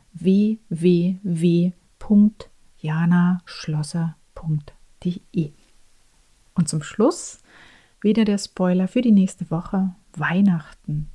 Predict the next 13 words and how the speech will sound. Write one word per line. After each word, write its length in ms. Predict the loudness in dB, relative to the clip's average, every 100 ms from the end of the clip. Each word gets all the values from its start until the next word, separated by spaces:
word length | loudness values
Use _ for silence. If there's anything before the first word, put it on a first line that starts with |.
| -4
und 220 | -4 -4
Jahreswechsel 1000 | -4 -2 0 -2 -6 -14 -16 -12 -10 -10 -12 _ _ _ _ -8
nahen 920 | -4 -4 -4 -4 -4 -2 2 2 0 -6 _ _ -8
mit 140 | -8
großen 320 | -8 -12 -10
Schritten 540 | -12 -12 -10 -6 -6 -6 _ _ _ _ 4
und 300 | 6 4 2
sie 180 | 2 2
bieten 760 | 2 -2 -2 -2 -10 -4 -2 0
diverse 540 | -2 -2 0 0 4
Möglichkeiten 720 | 4 4 -2 -8 -10 -6 -4
der 100 | -4
Kundenansprache. 1120 | -4 -6 -4 -6 -8 -8 -12 -12 -10 -10 -8